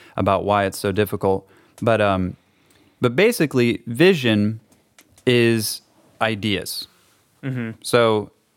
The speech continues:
Speaker 1: there are artists who are ideas artists, meaning that they have concepts and philosophies and stories and relationships that they want to convey.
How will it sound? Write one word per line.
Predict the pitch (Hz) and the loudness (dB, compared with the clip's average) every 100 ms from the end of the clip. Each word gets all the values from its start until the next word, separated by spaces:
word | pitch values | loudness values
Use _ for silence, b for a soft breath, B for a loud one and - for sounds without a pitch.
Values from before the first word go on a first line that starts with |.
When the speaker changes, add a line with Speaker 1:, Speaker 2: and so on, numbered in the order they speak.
| _ - | _ -10
Speaker 1:
there | 117 147 160 | 0 2 4
are | 156 | 2
artists | - 131 127 110 - | 4 2 2 -2 -2
who | 113 | 2
are | 113 - | 2 2
ideas | 104 101 113 107 95 | -2 -2 0 2 2
artists, | 95 101 92 - - - - b b b b b | 0 0 -2 -4 -14 -16 -20 b b b b b
meaning | 117 117 110 | 0 2 2
that | 107 95 | 0 0
they | 107 107 | 0 0
have | 110 104 98 95 - _ b b - | 0 2 0 -2 -8 _ b b -6
concepts | 131 127 131 123 120 110 90 - - - b b b b - | 0 2 2 -2 0 0 -2 -8 -14 -14 b b b b -2
and | 104 98 95 | 0 0 -2
philosophies | - 107 110 127 131 - 113 110 107 101 95 - | -4 -2 2 2 0 -4 -8 -6 -4 -4 -4 -4
and | 110 95 | -2 -2
stories | 92 - - 143 139 131 117 107 98 95 92 - | -2 -8 0 2 4 2 0 0 -2 -2 -4 -8
and | 104 104 101 98 95 | -2 0 2 0 0
relationships | 104 104 117 135 - 123 110 - 101 - | 0 2 2 2 0 0 0 0 -2 -2
that | - 101 101 | -4 -4 2
they | 117 120 | 2 2
want | 113 110 120 - | 0 2 0 0
to | - 113 | -4 -2
convey. | 104 107 95 92 101 95 87 90 | 0 0 2 2 2 2 0 -6